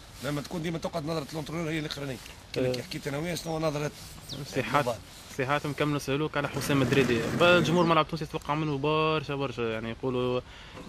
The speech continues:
Speaker 2: مشابه برشا لعبوا ل-، ليوسف المساكني وكوارجي برشا، مي في البارتيات ما، مازال يعني ما ظهر شيء.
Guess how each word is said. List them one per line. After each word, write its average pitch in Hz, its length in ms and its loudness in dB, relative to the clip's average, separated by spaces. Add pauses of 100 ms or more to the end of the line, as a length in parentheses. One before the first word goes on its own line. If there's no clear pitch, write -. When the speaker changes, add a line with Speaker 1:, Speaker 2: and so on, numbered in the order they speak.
(160)
Speaker 2:
مشابه 180 460 8
برشا 180 280 10
لعبوا 175 360 8
ل-، 160 200 4
ليوسف 156 300 4
المساكني 165 480 2
وكوارجي 156 600 4
برشا، 156 380 2
مي 151 340 2
في 131 120 -6
البارتيات 135 720 2
ما، 131 160 4
مازال 131 420 2
يعني 127 180 2
ما 123 120 0
ظهر 120 240 2
شيء. 147 300 0